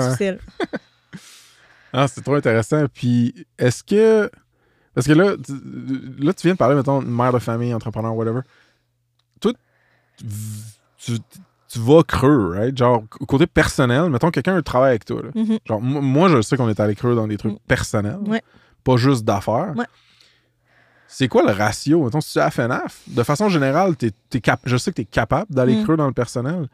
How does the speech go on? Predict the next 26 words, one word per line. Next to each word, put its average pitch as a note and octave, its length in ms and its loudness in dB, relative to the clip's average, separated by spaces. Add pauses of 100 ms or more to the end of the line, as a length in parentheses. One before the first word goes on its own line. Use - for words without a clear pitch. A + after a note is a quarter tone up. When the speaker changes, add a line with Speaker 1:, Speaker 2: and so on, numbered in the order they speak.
(100)
Speaker 1:
Mm. G3 160 -2
Speaker 2:
mais D3 80 -4
t'essayes-tu B2+ 380 -4
de - 40 -20
te - 100 0
limiter C3 560 4
pour C#3 120 -4
pas C#3 120 -4
que - 60 -8
la B2+ 80 -6
personne, A#2+ 280 -4
elle, B2 80 0
s-, - 200 -8
elle A2+ 120 0
se - 100 -14
sente B2+ 280 -2
en A2 200 -2
genre A2+ 180 -2
de G2+ 100 -8
thérapie A2+ 420 -4
clinique, B2 600 -4
puis A2+ 120 -12
qu'elle G#2 140 -6
se - 80 -16
sente A#2 160 -6
encore A2+ 420 -6